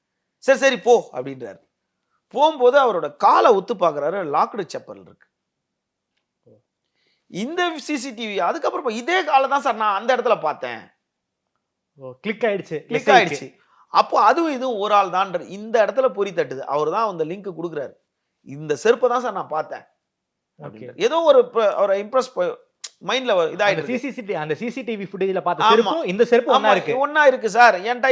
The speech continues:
Speaker 1: இந்த மாதிரி இந்த செருப்பு நான் பார்த்தேன் சார் அப்படின்னு சொன்ன உடனே தான், ஓ, இவங்களா இருக்கும் அப்படின்னு சொல்லிட்டு அங்க ஒரு, இதுல இந்த மாவட்டம் காவல்துறை, அந்த மாவட்ட காவல்துறை இல்ல, இல்ல. இது வந்து இந்த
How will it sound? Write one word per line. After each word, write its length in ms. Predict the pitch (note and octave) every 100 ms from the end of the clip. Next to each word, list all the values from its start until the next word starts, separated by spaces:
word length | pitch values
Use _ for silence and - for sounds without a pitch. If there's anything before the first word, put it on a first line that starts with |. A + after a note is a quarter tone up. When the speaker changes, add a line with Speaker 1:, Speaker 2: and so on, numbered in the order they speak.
| A#3+
Speaker 1:
இந்த 140 | A3+
மாதிரி 220 | A3 B3 A3
இந்த 160 | G#3
செருப்பு 300 | G#3 A3+ A3 F#3
நான் 140 | -
பார்த்தேன் 280 | F3 E3 D3+
சார் 200 | C#3+ A2+ - _
அப்படின்னு 340 | C3 C3+ D#3 C#3+
சொன்ன 200 | C#3 A#2+ G#2+
உடனே 140 | G#2+
தான், 120 | F#3 B3+ _ _ _ -
ஓ, 80 | D3+ D3 A#2 -
இவங்களா 400 | D3+ F3+ E3 C3+
இருக்கும் 340 | A#2+ A2+ A#2+ G2
அப்படின்னு 300 | F#2 G#2 A#2 A2+
சொல்லிட்டு 300 | G#2 - G3+ C4 _ _ _ _ _ _ _ _
அங்க 140 | D3 C#3
ஒரு, 180 | C3 B2+ - _ _ _
இதுல 240 | E3 E3 E3 F#3 C3+ -
இந்த 280 | D3 F#3 A3
மாவட்டம் 480 | G3 G#3 G#3 F3+ D3
காவல்துறை, 520 | C#3 C3+ C3 B2 A#2+ A#2
அந்த 220 | B2 D3 E3
மாவட்ட 280 | D#3+ D#3+
காவல்துறை 440 | C#3+ C3 A#2+ G#2 G#2+
இல்ல, 120 | G2+
இல்ல. 140 | F2+ D#2 _ _ _ _ _
இது 140 | C3 C3+
வந்து 200 | C#3 F#3
இந்த 180 | D#3